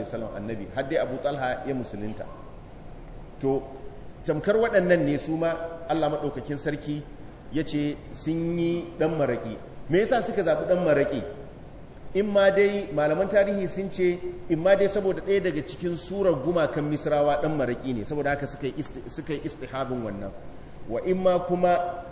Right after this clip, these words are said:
abin da suka samu na Kana'aniyawa da suke bautar ɗan maraƙi, wanda bayan Allah ya tsirar da su daga Fir'auna, suka ce ma Annabi Musa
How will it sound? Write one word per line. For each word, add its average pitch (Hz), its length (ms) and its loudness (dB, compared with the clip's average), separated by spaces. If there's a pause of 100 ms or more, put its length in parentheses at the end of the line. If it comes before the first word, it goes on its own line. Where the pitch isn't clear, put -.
(160)
abin 156 260 2
da 170 80 0
suka 160 220 -4
samu 156 480 2 (420)
na 156 380 2 (220)
Kana'aniyawa 160 1000 4
da 131 60 -2
suke - 260 -4
bautar 117 320 0
ɗan 156 160 0
maraƙi, 151 380 2 (420)
wanda 143 640 4
bayan 151 240 4
Allah 151 300 4
ya 147 60 6
tsirar 156 340 0
da 131 80 0
su 156 240 -2
daga 120 560 0
Fir'auna, 160 600 2
suka - 180 -4
ce 151 120 -4
ma 135 120 -2
Annabi 139 280 -2
Musa 143 460 0